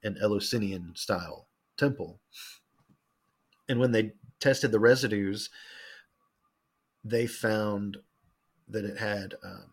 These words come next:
opium in there, and they found evidence of, uh, I believe, Paganum Hormala, uh, Hormala alkaloids.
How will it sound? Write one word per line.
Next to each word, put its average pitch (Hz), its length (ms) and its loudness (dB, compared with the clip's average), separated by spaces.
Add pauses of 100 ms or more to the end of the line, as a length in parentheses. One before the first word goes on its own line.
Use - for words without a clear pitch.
opium 127 540 2 (540)
in 120 160 0
there, 113 440 2 (120)
and 110 160 -4
they 107 120 -4
found 101 460 -2 (280)
evidence 101 520 -2
of, 92 480 -2 (720)
uh, - 140 -20 (420)
I 117 80 2
believe, 120 560 6
Paganum 98 480 -2
Hormala, 87 500 -8 (360)
uh, - 380 -16
Hormala 98 440 0
alkaloids. 90 680 -4